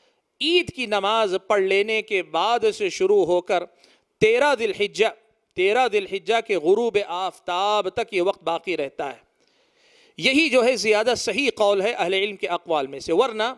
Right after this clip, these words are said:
बाज़ अहले इल्म बारह जिलहिज्जा तक ही मानते हैं। लेकिन सही मसला ये, जैसा कि सुनन की बाज़ रिवायतों में इसकी सराहत मिलती है कि ईद के दिन के बाद मज़ीद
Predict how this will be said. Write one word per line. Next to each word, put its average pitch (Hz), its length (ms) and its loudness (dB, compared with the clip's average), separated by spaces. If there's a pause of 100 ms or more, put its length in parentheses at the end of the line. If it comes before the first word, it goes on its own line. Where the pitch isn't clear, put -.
(420)
बाज़ 247 340 0
अहले 220 260 -2
इल्म 240 280 -6
बारह 208 260 -2
जिलहिज्जा 202 460 -6
तक 202 200 -4
ही 196 140 -8
मानते 143 380 -6
हैं। 120 120 -18 (380)
लेकिन 220 320 -2
सही 269 320 2
मसला 226 400 -2
ये, 269 200 -2
जैसा 220 320 0
कि 226 240 0
सुनन 220 340 -2
की 214 120 -8
बाज़ 190 260 0
रिवायतों 190 480 2
में 214 120 -6
इसकी 190 220 -8
सराहत 185 520 -2
मिलती 202 300 -2
है 254 200 -2 (400)
कि 220 140 0 (140)
ईद 330 340 2
के 254 180 0
दिन 285 260 -2
के 247 200 0
बाद 254 360 0
मज़ीद 240 340 -4